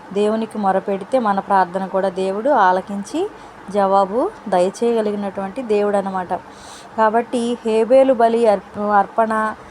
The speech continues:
దేవుడు అంగీకరించారు, కయీను గారి అర్పణ అంగీకరించలేదు. కాబట్టి కయీను గారి కోపంతో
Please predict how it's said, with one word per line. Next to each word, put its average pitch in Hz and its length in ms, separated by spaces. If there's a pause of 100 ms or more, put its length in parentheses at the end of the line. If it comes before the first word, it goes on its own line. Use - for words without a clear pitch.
(380)
దేవుడు 233 340
అంగీకరించారు, 214 1000 (260)
కయీను 240 340
గారి 233 300
అర్పణ 220 380
అంగీకరించలేదు. 220 920
కాబట్టి 202 460
కయీను 233 420
గారి 220 240
కోపంతో 214 680